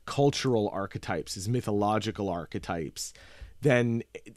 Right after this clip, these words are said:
the, the show is leaning on them, is leveraging them. It's not leaning on them. They're not a crutch.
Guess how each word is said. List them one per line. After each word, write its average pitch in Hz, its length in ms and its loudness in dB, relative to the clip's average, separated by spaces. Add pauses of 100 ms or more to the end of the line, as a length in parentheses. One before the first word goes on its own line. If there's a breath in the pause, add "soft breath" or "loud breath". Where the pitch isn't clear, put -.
(160)
the, 147 460 2
the 143 180 2
show 156 320 4
is 117 180 4
leaning 156 540 6
on 127 280 4
them, 117 380 2
is 117 200 0
leveraging 123 720 2
them. 58 180 -10
It's - 160 -6
not 139 180 4
leaning 107 380 2
on 76 160 -4
them. 60 160 -12
They're 104 100 0
not 127 200 6
a 143 40 2
crutch. - 800 -4